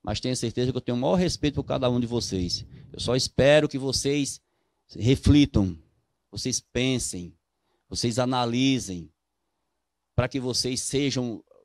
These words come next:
futuramente lembrados de uma forma positiva pela sociedade e não de uma forma negativa. Então faça o bem, procure fazer o bem.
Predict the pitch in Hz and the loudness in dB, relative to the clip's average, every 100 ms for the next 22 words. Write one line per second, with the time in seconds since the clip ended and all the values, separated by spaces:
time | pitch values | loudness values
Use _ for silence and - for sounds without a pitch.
0 | _ - - 135 135 135 107 117 135 - | _ -20 -16 -14 -8 -6 -4 -2 -2 0
1 | 123 120 98 113 131 123 101 120 117 123 | 2 2 4 4 4 2 -2 -2 0 -2
2 | 123 120 151 127 135 - 127 123 123 117 | -2 0 2 2 0 0 -2 0 -2 0
3 | 117 - 110 95 101 107 107 - _ - | -4 -2 -2 0 0 0 -4 -12 _ -6
4 | 113 127 139 131 127 - 117 117 117 110 | 0 2 0 -2 -6 -4 -4 -2 -2 -2
5 | - 92 90 85 _ _ _ - 185 - | -2 -4 -4 -12 _ _ _ -12 -10 -6
6 | 190 170 104 117 139 110 90 - 131 147 | -4 -2 0 4 4 4 0 -10 -10 -8
7 | 147 131 131 135 95 107 127 101 | -8 -6 -4 -4 -4 -4 -4 -10